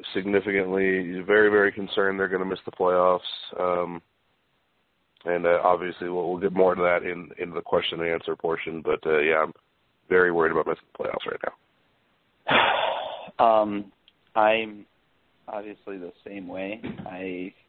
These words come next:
Speaker 2: don't think, I, you know, I don't. Okay, the real, the real, the realness of this all is that teams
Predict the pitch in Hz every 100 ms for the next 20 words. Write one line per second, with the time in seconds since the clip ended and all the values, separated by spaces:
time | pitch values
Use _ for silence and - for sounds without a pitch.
0 | _ _ _ _ 285 - - 95 - -
1 | 107 107 - - _ _ _ _ _ _
2 | _ - _ _ _ - - - - 95
3 | 95 95 - - 92 101 101 - _ _
4 | _ _ _ _ _ _ - 117 110 95
5 | 85 _ _ _ _ 98 107 110 123 139
6 | 127 - 117 117 120 131 127 120 104 _
7 | _ _ _ _ _ _ _ _ _ _
8 | _ - - - 107 104 123 143 123 110
9 | - 101 104 - 107 101 98 - 101 98
10 | 92 98 95 92 90 - _ _ _ _
11 | _ _ _ _ _ _ _ _ _ _
12 | - - - - _ - 156 156 156